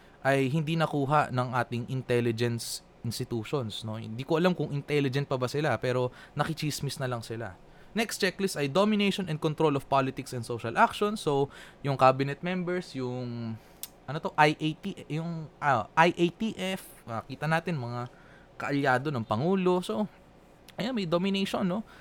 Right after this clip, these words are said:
And merong bureaucratization of society and political structures, no? Ito pa pala, show all items. Meron pa, ayan,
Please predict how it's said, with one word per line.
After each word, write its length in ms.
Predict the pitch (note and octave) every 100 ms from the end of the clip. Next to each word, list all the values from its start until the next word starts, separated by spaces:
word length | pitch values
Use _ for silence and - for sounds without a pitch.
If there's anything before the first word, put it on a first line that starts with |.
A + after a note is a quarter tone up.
| -
And 160 | A3 C4
merong 240 | C4 B3+
bureaucratization 960 | F3+ A3+ A#3+ G3+ - G3 F#3+ G3 G3 F3+
of 20 |
society 540 | E3+ - E3 E3 D#3
and 80 | D#3+
political 480 | D3 C#3+ C3+ C#3 C#3
structures, 720 | - B2+ - - D3 G2+ -
no? 160 | A#2 B2+ - -
Ito 240 | C3+ C#3+
pa 80 | D#3+
pala, 160 | E3+ D3+
show 240 | - C#3
all 160 | C3 B2+
items. 480 | A#2+ C3+ G2+ -
Meron 240 | D3 D#3+ E3+
pa, 160 | F3 D#3
ayan, 240 | F#3 F3+